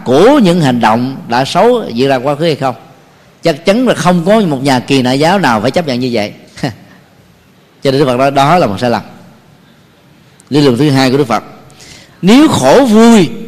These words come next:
do nhân kết hợp các điều kiện, thời các ni kiền tử đã bị ác kết hợp nên mới chịu nhiều cái cảm giác khổ đau.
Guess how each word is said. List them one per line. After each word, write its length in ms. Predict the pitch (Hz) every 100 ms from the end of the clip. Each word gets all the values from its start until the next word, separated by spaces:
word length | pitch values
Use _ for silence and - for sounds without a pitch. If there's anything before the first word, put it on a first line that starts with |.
| - - - -
do 200 | 170 170
nhân 320 | 170 190 185 -
kết 260 | 294 311 -
hợp 420 | 135 131 - - - -
các 200 | 233 285 220 180
điều 280 | 165 165 156
kiện, 580 | 160 139 143 170 - - - - - - _ -
thời 360 | 147 147 139
các 320 | 127 220 240 208
ni 320 | 190 220 226
kiền 360 | - 170 135 104
tử 460 | 117 131 220 254 - - -
đã 280 | 117 123 170
bị 280 | 127 123 143
ác 340 | 175 226 285 302 - - - - _ _
kết 280 | 277 330 -
hợp 380 | 143 120 117 139
nên 180 | 156 156
mới 100 | 202
chịu 640 | - 139 143 175 185 -
nhiều 300 | 143 143 131
cái 100 | 127
cảm 240 | 156 113 135
giác 140 | 160
khổ 160 | 117 143
đau. 220 | 135 104